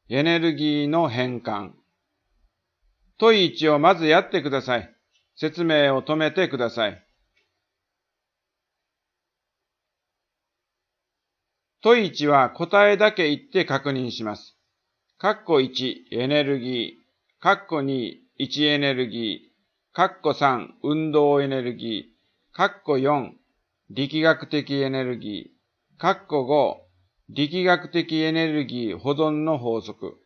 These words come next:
括弧六、電気エネルギー。括弧七、光エネルギー。括弧八、熱エネルギー。括弧九、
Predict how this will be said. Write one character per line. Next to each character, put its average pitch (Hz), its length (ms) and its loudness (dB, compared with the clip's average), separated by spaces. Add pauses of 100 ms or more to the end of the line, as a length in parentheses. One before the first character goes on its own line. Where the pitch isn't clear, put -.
(840)
括 190 280 -2
弧 151 140 2
六、 131 400 -4 (280)
電 143 400 -2
気 147 120 -2
エ 151 100 2
ネ 147 160 0
ル 127 160 -2
ギ 101 400 -10 (300)
ー。 - 40 -6
括 175 220 -2
弧 147 140 0
七、 127 420 -2 (460)
光 151 420 2
エ 147 80 0
ネ 143 140 -2
ル 120 160 -6
ギ 98 340 -12 (420)
ー。 - 20 -20
括 - 260 -2
弧 139 120 0
八、 127 540 -6 (720)
熱 135 340 -4
エ 151 140 6
ネ 147 160 0
ル 131 140 -4
ギ - 380 -12 (420)
ー。 - 40 -12
括 180 260 0
弧 135 160 -4
九、 147 360 -2